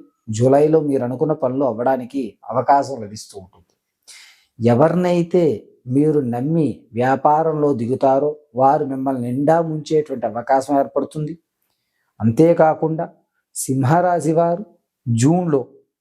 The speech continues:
ఎవరిని కూడా మీరు నమ్మద్దు, అదేవిధంగా మిమ్మల్ని కూడా నమ్మకం పెట్టుకున్న వారు మీ మీద నమ్మకం సడిలేటువంటి అవకాశం ఏర్పడుతుంది. కాబట్టి మీ మాటని కాస్త పద్ధతిగా,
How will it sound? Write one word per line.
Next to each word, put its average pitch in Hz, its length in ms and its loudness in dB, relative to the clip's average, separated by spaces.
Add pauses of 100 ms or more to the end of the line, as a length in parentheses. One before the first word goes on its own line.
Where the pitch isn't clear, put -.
(1080)
ఎవరిని 175 720 2 (180)
కూడా 175 260 2 (200)
మీరు 170 220 -4 (100)
నమ్మద్దు, 160 500 -6 (500)
అదేవిధంగా 180 640 2 (140)
మిమ్మల్ని 175 500 -2
కూడా 180 240 2 (220)
నమ్మకం 170 380 -2 (100)
పెట్టుకున్న 175 400 -8 (120)
వారు 190 200 2 (100)
మీ 165 80 -10 (100)
మీద 180 180 -4 (120)
నమ్మకం 165 380 -4 (120)
సడిలేటువంటి 190 800 0
అవకాశం 165 460 0
ఏర్పడుతుంది. - 400 -10 (840)
కాబట్టి 135 460 0 (760)
మీ 156 100 4 (220)
మాటని 147 460 0 (500)
కాస్త 143 340 0 (1160)
పద్ధతిగా, 160 560 0